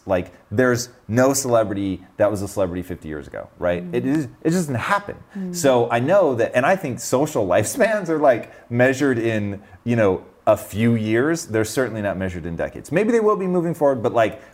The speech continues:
Speaker 1: I think betting on that is, is a very bad idea. So, but I don't need the money. So it's like, I wanna impact, I wanna, like, touch lives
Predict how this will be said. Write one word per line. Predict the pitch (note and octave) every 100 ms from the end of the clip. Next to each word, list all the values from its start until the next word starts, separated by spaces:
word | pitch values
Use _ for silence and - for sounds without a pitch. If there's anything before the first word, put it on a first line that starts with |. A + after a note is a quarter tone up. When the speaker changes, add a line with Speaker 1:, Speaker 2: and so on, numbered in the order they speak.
| _
Speaker 1:
I | A#2+
think | A#2+ B2 F2
betting | G#2+ A2+ B2
on | A#2+
that | B2+ C#3
is, | G#2 F#2+ -
is | G2+ F2+
a |
very | E2+ E2 D#2+
bad | D#2+ D#2 D#2+
idea. | E2 G2 D#3 - _ _ _ _
So, | _ - C3 A#2+ A#2 -
but | D3
I | D#3
don't | D3+
need | C3+ A#2+
the | F#2+
money. | F#2+ A2 F2 - - -
So | - C#3 B2+
it's | B2 B2+
like, | A2 G2+ F#2 - _ -
I | A2+
wanna | A2+ G2+ - -
impact, | C3 D#3+ F#3+ G#3 -
I | G2
wanna, | G2+ G2+ G2+ F#2 F2+ - -
like, | F#2+ F2+ -
touch | - G#2+ -
lives | G2 A#2 D#3 E3 D#3 C#3+